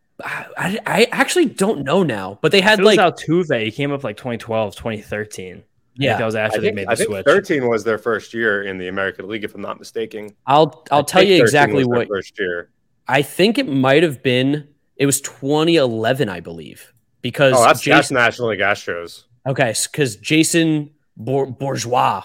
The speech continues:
Speaker 1: was on the team, uh, if you, that, if that's a name, and he had a really good song
Speaker 3: Mm-hmm.
Speaker 1: at the time as his walk-up, um, and I was like, "Oh,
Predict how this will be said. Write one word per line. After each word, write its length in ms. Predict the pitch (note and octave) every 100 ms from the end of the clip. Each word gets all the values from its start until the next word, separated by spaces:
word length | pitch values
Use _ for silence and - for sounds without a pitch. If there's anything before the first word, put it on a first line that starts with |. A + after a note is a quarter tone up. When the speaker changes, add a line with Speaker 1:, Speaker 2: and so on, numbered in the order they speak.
| -
Speaker 1:
was 200 | A#2+ B2
on 140 | A#2
the 80 | G#2+
team, 460 | G2+ G#2 F2+ G2+ -
uh, 140 | G#2+ G#2
if 160 | - C3
you, 80 |
that, 180 | A#2 B2
if 80 | B2
that's 260 | C3+ B2 -
a 40 |
name, 320 | G#2+ F#2+ F#2 G#2+
and 120 | C#3
he 80 | D3+
had 100 | D3
a 80 |
really 300 | B2+ C3+ D3
good 160 | C3 C#3
song 300 | - A#2+ G#2
Speaker 3:
Mm-hmm. 100 | G#2+
Speaker 1:
at 100 | G#2
the 60 | G#2
time 280 | A2+ G#2
as 120 | G#2 G2+
his 120 | G2+
walk-up, 460 | G#2+ G2+ G2 - _ _ _ _
um, 300 | G#2 G2+ G2
and 120 | -
I 60 | A#2
was 100 | G#2
like, 140 | G#2+
"Oh, 200 | C3 G3